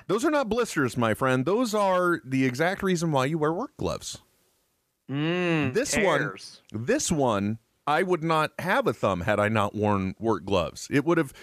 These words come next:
Speaker 1: you know how you have those shop teachers that only have, like, uh, you know, they got p-, pieces of their thumbs missing?
Speaker 2: Yeah.
Speaker 1: That would have been me because, folks, a, a, a table saw is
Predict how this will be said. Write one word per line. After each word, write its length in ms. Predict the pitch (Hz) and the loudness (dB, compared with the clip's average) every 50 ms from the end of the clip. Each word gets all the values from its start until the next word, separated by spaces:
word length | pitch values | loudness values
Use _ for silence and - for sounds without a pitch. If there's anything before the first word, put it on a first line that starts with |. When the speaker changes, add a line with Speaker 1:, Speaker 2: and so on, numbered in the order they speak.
| - - - - - | -20 -20 -20 -10 -4
Speaker 1:
you 100 | 208 262 | -2 0
know 260 | 320 349 359 359 339 | 2 2 2 2 0
how 240 | 262 220 254 247 240 | 0 0 0 0 0
you 200 | 220 175 151 139 | 0 0 0 -2
have 240 | 120 143 170 185 165 | 0 0 0 0 0
those 200 | 160 175 165 147 | 0 0 0 0
shop 380 | - - 143 139 147 135 - - | 0 0 0 0 0 -2 -4 -6
teachers 520 | - 156 151 147 - - 160 156 151 151 135 | -2 -2 -2 0 0 0 0 2 2 2 2
that 120 | 131 127 | 2 2
only 240 | 135 143 143 143 135 | 2 2 2 2 2
have, 360 | 143 147 143 139 131 113 104 | 2 2 2 2 2 0 0
like, 340 | 107 110 110 110 - - - | 0 0 0 0 -2 -2 0
uh, 300 | 117 117 113 110 110 110 123 175 | 2 2 2 2 2 -2 -4 -4
you 100 | 220 320 | -2 0
know, 80 | 294 | 0
they 80 | 226 233 | 0 0
got 160 | 240 240 - - _ _ - | 0 -2 -4 -6 _ _ -4
p-, 80 | - - _ - | -4 -4 _ -2
pieces 380 | - 185 190 - 185 175 147 | -2 -2 0 0 -2 -2 0
of 80 | 165 143 | 2 2
their 100 | 131 113 | 2 2
thumbs 340 | - - 135 151 170 165 - | 2 0 0 0 0 0 0
missing? 340 | 190 196 - 214 214 214 - _ _ _ _ _ _ _ _ _ _ - | -2 -2 0 0 0 0 -2 _ _ _ _ _ _ _ _ _ _ -4
Speaker 2:
Yeah. 160 | 156 170 165 - - - - - _ _ _ _ _ | -4 -2 -4 -4 -10 -18 -20 -20 _ _ _ _ _
Speaker 1:
That 220 | - 120 165 208 214 | -4 -2 -2 0 0
would 140 | 233 233 220 | 0 0 0
have 80 | 196 | 0
been 180 | 185 208 202 196 | 0 0 2 2
me 180 | 196 185 156 | 2 2 2
because, 480 | 113 101 123 120 - 180 175 170 147 139 - - | 2 0 -2 0 0 0 0 0 -2 -6 -10 -4
folks, 520 | - 220 240 202 - - - - - - _ _ _ _ _ _ _ _ _ _ _ - | -2 0 0 0 0 -4 -10 -12 -12 -14 _ _ _ _ _ _ _ _ _ _ _ 0
a, 240 | 139 143 139 135 123 - | 0 2 2 0 0 0
a, 280 | 123 127 123 107 107 117 | 0 0 0 2 2 0
a 40 | |
table 360 | 107 - 175 170 196 196 220 214 | 2 2 2 0 2 0 -2 -4
saw 380 | - - 220 226 226 240 240 220 - _ | -2 0 2 2 2 0 -2 -4 -6 _
is 280 | - 131 139 127 117 113 | -2 0 0 0 -2 -6